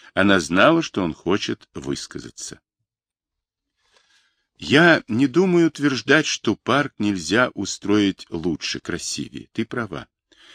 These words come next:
Но убранство, даже бедное, обязывает, как это выразить, к хорошему поведению, что ли. Посаженных цветов не рвут, поставленную статую не ломают.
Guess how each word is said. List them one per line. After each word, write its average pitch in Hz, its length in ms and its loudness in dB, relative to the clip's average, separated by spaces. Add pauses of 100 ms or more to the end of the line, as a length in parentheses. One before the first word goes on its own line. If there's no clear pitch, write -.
(320)
Но 95 220 4
убранство, 90 720 0 (360)
даже 147 360 0
бедное, 67 680 0 (360)
обязывает, 87 880 2
как - 260 -4
это 90 380 -4
выразить, 80 760 -2 (440)
к - 100 -12
хорошему 143 840 2
поведению, 110 760 2
что - 300 -10
ли. 62 160 -18 (640)
Посаженных 160 640 2
цветов - 640 -2
не 110 200 2
рвут, 71 500 -6 (340)
поставленную 123 800 2
статую 90 640 -2
не 92 140 2
ломают. 67 640 -4